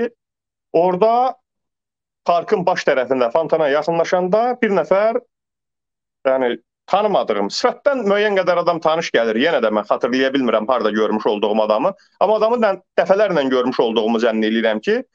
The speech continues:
bu adamı bir dəfə görmüş olsam, küçədə minlərlə insan görsən və yadında qalmır. Kimlənsə, e, daha yaxın kontaktda olanda, söhbət eləyəndə onu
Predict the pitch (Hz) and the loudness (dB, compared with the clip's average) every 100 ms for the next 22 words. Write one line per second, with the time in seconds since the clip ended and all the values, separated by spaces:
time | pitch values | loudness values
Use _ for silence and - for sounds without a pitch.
0 | _ _ _ _ 240 220 196 208 190 220 | _ _ _ _ 0 2 2 0 0 0
1 | 196 196 185 180 185 160 151 226 - 208 | 0 0 0 0 -2 -2 0 -2 0 0
2 | 196 214 - _ _ - 131 180 190 220 | 2 0 -4 _ _ -6 -2 0 2 2
3 | 202 180 170 185 156 123 190 208 175 160 | 2 0 0 0 0 0 0 0 0 0
4 | 151 156 151 147 117 104 120 - _ _ | 0 0 2 2 0 0 -2 -4 _ _
5 | _ _ _ _ _ _ _ - 247 233 | _ _ _ _ _ _ _ -4 -2 0
6 | 185 202 190 - - 123 117 110 107 - | 0 0 -2 -2 -4 -2 0 0 -2 0
7 | 175 214 180 170 147 147 147 - 151 135 | 0 0 0 0 0 0 -2 0 0 0
8 | 123 123 170 196 190 156 143 139 131 110 | -2 0 0 0 0 0 0 2 0 0
9 | 156 180 180 | 0 0 -2